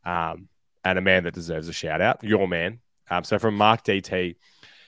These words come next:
"Is Lockie Fogarty coming from the wilderness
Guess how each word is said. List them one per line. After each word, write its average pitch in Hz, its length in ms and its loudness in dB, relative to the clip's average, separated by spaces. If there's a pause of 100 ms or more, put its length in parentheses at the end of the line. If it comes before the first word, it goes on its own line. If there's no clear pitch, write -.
(120)
"Is 113 160 -6
Lockie 123 300 2
Fogarty 98 680 0
coming 131 320 -4
from 131 180 -12
the 107 100 -2
wilderness 95 720 -4